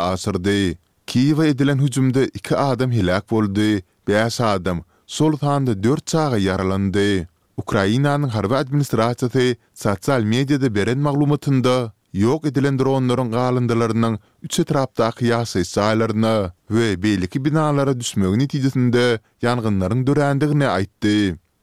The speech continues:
Sol bir wagtda ýedinji maýda ýerden Moskwa tarap atylan Ukrain dronlary sebäpli ziýan ýa-da ýaralanan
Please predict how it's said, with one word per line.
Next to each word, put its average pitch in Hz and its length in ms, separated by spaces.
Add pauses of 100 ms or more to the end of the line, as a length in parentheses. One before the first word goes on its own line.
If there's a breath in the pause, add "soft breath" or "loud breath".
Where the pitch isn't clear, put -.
(140)
Sol 120 320
bir 147 180
wagtda 143 340
ýedinji 101 480
maýda 147 320
ýerden 123 560 (220)
Moskwa 104 440
tarap 151 300
atylan 127 380
Ukrain 110 460
dronlary 101 420
sebäpli 123 720 (180)
ziýan 104 480 (100)
ýa-da 127 320
ýaralanan 127 640